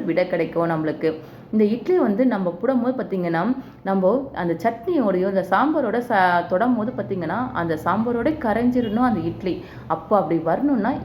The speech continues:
என்ன மெத்தட் யூஸ் பண்ணணும்? அது எல்லாத்துக்கும் நான் உங்களுக்கு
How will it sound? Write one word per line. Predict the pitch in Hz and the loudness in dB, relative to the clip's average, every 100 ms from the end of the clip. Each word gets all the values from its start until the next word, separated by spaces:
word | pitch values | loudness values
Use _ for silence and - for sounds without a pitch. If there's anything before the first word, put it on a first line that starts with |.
| 185 | 2
என்ன | 247 330 254 | 2 4 2
மெத்தட் | - 247 214 | 0 0 0
யூஸ் | 208 208 214 | -4 -4 -4
பண்ணணும்? | 196 190 208 - - - | -2 -2 -2 -6 -8 -4
அது | 151 156 | -2 0
எல்லாத்துக்கும் | 277 381 262 311 285 277 202 | 2 2 0 -4 -6 -4 -2
நான் | 254 311 - | -2 -2 -2
உங்களுக்கு | 190 185 165 302 | 0 0 0 -2